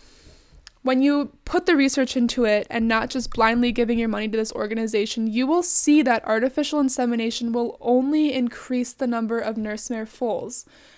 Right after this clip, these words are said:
Um, and since Last Chance Corral is buying these foals and reselling them, that is gonna be more money from them. If they were just, you know, rescuing these foals from places that actually were abusing them or were actually going to be sent to the meat, like, meat locker and killed,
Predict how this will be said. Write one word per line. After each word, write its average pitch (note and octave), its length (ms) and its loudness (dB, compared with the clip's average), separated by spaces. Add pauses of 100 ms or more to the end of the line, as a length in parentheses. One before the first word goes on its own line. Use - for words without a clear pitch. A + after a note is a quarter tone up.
(100)
Um, A3 380 0
and A#3 220 -2
since G#4+ 580 0
Last B3+ 300 4
Chance B3 260 0
Corral A3 440 0
is A3 200 -2
buying C4+ 380 6
these B3 240 -2
foals G#3+ 340 -4
and A3 240 -6
reselling D#4 720 2
them, A#3+ 320 2 (300)
that C4 180 4
is D#4 140 2
gonna C#4 200 0
be B3+ 340 -2
more A#3 440 -2
money A3+ 380 -2
from A3+ 240 -8
them. - 320 -10 (280)
If B3+ 160 -4
they C4+ 160 4
were E4 180 0
just, C#4+ 360 0
you C4+ 80 -2
know, A3+ 360 -2 (220)
rescuing C4+ 600 2
these C4 220 -2
foals A#3+ 440 2
from B3 220 0
places B3 400 -2
that - 300 0
actually D4+ 460 0
were D4+ 180 2
abusing C#4+ 560 0
them B3 260 0
or A#3 380 0
were A#3+ 160 0
actually B3+ 440 0
going B3 360 0
to C4+ 100 -4
be A#3+ 220 -2
sent A#3 320 -2
to C4 80 -4
the A#3+ 100 0
meat, A#3+ 320 -2
like, A3+ 260 -4
meat C#4 180 2
locker A#3+ 320 2
and G#3+ 180 -4
killed, A#3+ 560 4